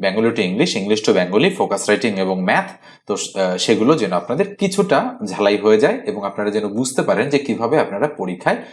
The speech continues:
সলিউশন করবেন। এবং আমি শুরুতেই বলে রাখি, আহ,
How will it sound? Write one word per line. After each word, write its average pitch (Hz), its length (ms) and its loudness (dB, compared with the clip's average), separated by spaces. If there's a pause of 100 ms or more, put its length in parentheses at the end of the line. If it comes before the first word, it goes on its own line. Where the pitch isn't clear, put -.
(120)
সলিউশন 98 420 -2
করবেন। 95 380 2
এবং 156 200 2
আমি 160 160 0
শুরুতেই 170 340 2
বলে 98 220 2
রাখি, 135 400 2 (300)
আহ, 107 120 2